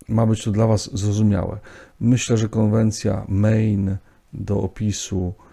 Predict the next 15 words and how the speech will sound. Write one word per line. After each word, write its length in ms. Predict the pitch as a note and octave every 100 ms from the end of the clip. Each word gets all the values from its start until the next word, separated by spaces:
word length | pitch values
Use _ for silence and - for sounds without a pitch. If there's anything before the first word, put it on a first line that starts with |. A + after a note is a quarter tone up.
| - - - -
logiki 720 | G2 G2+ F#2+ F2+ - - -
plus 360 | - G2 -
jakaś 380 | F#2 - F2+ -
informacja 800 | G2+ - G#2 G#2+ G#2+ - G2 - -
oraz 540 | G2 F#2 F2+ - -
test 640 | - A2 A2 - - - - -
main 540 | G#2+ G#2 G#2+ G#2+ G#2 A2 - - - -
jest 280 | E3+ -
czymś 320 | - B2 G#2+ -
takim 400 | G#2 - G2 G2 _ - -
jasnym. 600 | G#2+ A2 - - G2 F#2 - _ - - - - - - -
E, 280 | G#2+ A2 G#2+
robimy 300 | A#2+ A#2+ A2+
next. 640 | C3 B2 - - -
E, 40 | -